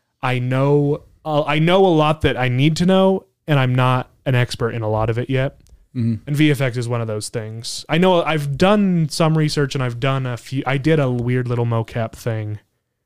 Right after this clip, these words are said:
Speaker 1: once and I wanna do more.
Speaker 2: Yeah.
Speaker 1: I mean, we don't have to do mocap. I just wanted to do R D J's character as that, but
Speaker 2: Hey, that'd actually be kinda cool if we could do that. You know what I mean?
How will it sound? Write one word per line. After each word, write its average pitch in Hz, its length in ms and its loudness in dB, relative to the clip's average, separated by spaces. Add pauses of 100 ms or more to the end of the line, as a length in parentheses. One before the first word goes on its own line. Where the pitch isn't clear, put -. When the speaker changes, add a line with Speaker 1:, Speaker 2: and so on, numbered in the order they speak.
(320)
Speaker 1:
once 110 680 -10 (180)
and 123 80 -4
I 117 60 -2
wanna 113 240 -2
do 110 160 -4
more. 104 440 -10 (320)
Speaker 2:
Yeah. 101 260 -4 (1300)
Speaker 1:
I 151 40 -8
mean, 156 80 0
we 156 80 4
don't 151 100 2
have 139 120 0
to 113 60 -10
do 113 80 -6
mocap. 104 480 -10
I 127 160 -4
just 120 160 -6
wanted 120 200 -2
to 110 100 -6
do 110 300 -4 (120)
R 123 120 -6
D 110 120 -6
J's 113 260 -4
character 120 320 -12
as - 140 -14
that, - 320 -12
but 117 280 -12 (800)
Speaker 2:
Hey, 117 180 -2
that'd - 280 -10 (240)
actually 117 260 -4
be 98 60 -6
kinda 113 200 -4
cool 131 180 -2
if 107 100 -6
we 98 100 -4
could 120 220 -6
do 90 140 -6
that. 90 220 -6
You 98 80 -8
know 101 120 -4
what 98 140 -4
I 95 60 -6
mean? 107 260 -6